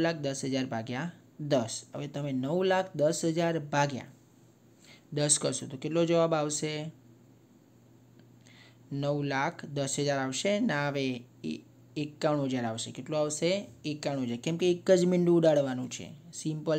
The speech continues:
છે. કેલ્સીમાં બી કરવાની જરૂર નથી, ખાલી એક મીંડું ઉડાડી દો તો એકાણું હજાર આવશે. આ દાખલામાં આપણને આ જ શોધવાનું કીધું હતું, બીજું કશું શોધવાનું કીધું નહોતું, બરાબર. હવે આના પછીનો દાખલો, દાખલા નંબર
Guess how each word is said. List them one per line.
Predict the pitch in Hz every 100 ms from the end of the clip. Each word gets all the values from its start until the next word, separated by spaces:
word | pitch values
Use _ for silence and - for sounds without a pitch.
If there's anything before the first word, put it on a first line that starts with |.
| 151
છે. | 131
કેલ્સીમાં | 131 131 165 160 160
બી | 165 156
કરવાની | 151 151 147
જરૂર | 147
નથી, | 143 135 135
ખાલી | 147 160
એક | 156
મીંડું | 143 147 147
ઉડાડી | 143 131 123
દો | 120
તો | 107 117 - - -
એકાણું | 143 - 147 139 127
હજાર | 131 175 202 - - - - - -
આવશે. | 139 135 - -
આ | 156
દાખલામાં | 165 156 160 165 180 -
આપણને | 127 - 143 151 - -
આ | 147
જ | 160 151
શોધવાનું | 147 131 123 127
કીધું | 127 123
હતું, | 123 127
બીજું | 131 151
કશું | 143 -
શોધવાનું | 160 139 127 127 143 139
કીધું | 120 127 135 151 196 - - -
નહોતું, | 156 160 151 127 131 - - - - -
બરાબર. | 151 180 190 135
હવે | 143 -
આના | 156 180 -
પછીનો | 156 - 147 127
દાખલો, | 110 - - - - - - - - - - - - - - - -
દાખલા | 147 147 160 151
નંબર | 139 120 123